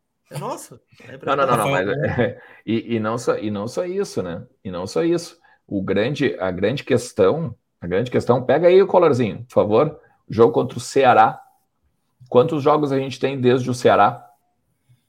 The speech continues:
Speaker 1: Acho que são dois, três, são cinco jogos.
Speaker 2: Cinco jogos? Dois desses cinco, o Daniel jogou lesionado. Isso é informação.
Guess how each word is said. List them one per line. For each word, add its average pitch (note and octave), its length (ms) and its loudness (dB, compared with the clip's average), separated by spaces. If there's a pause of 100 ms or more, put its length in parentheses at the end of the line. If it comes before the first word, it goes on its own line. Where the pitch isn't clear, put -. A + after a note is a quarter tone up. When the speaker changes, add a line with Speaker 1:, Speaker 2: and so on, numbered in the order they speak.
(680)
Speaker 1:
Acho G#2+ 240 -20
que A2 100 -20
são B2 540 -8
dois, D3 460 -6
três, D#3+ 420 -6
são C3+ 1120 -10
cinco G#3 260 -8
jogos. A#2+ 320 -4
Speaker 2:
Cinco B2+ 300 -4
jogos? A#2+ 600 0 (360)
Dois A#2+ 640 2
desses G#2+ 360 -2
cinco, C3+ 680 -4
o A2 100 -8
Daniel G2+ 320 0
jogou G#2+ 180 2
lesionado. A2 460 0 (1300)
Isso - 160 -12
é - 20 -6
informação. A#2+ 680 -4